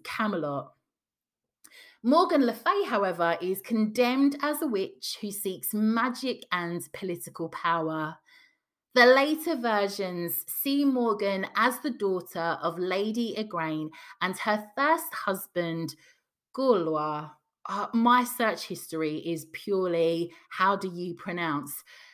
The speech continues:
So Gorlois was the Duke of Cornwall. King Arthur is her half-brother by her mother. In Thomas Malory's version of the legend from the fourteen hundreds,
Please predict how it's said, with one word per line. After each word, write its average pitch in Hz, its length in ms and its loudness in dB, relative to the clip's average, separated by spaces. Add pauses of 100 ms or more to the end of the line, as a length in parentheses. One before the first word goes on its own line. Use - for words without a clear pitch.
(380)
So 247 480 6
Gorlois 320 580 6
was 262 220 4
the 262 80 -2
Duke 240 560 -4 (120)
of 185 320 2 (120)
Cornwall. 156 920 -4
King 254 220 -2
Arthur 311 640 4
is 202 220 -4 (140)
her 180 340 -4 (220)
half-brother 185 1080 0
by 160 380 -4 (100)
her 160 220 -8
mother. 165 580 -4 (600)
In 233 220 2
Thomas 330 600 -6
Malory's 262 640 2
version 185 520 -4
of 170 200 -6
the 175 60 -4
legend 156 840 -6
from 165 200 -8
the 165 60 -6
fourteen 165 480 -8
hundreds, 226 720 4